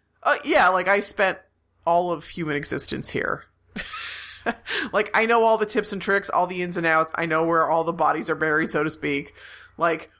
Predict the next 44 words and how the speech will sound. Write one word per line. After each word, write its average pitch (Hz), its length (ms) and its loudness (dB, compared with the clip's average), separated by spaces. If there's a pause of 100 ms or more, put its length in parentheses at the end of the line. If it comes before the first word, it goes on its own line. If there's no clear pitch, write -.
(360)
I 185 160 0
know 190 480 4
all 180 240 4
the, 180 80 -2
like, 175 200 0
I 165 100 2
know 156 140 2
the 151 120 2
whole 143 160 -2
history 240 380 0
of 226 40 -2
how 220 140 4
this 208 120 -2
place 214 280 0
came 180 200 -2
into 156 140 -4
being. 226 540 2 (260)
I 180 140 0
know 170 340 2
everybody 202 440 2
who's 165 260 -2
running 233 260 2
the 233 80 -2
place. 226 480 0
I 180 140 2
could, 165 400 0 (100)
like, 160 300 -2
call 196 380 4
on 196 180 2
any 180 240 -2
of 202 80 -4
them 185 160 0
at 156 80 0
any 147 160 -4
moment. 220 680 0 (580)
I-, 160 60 -4 (140)
it's 233 240 0
just, 330 280 0
it's 233 120 0
a 247 60 2
little 277 320 0
bit 254 220 0
like, 208 440 0
I, 262 160 0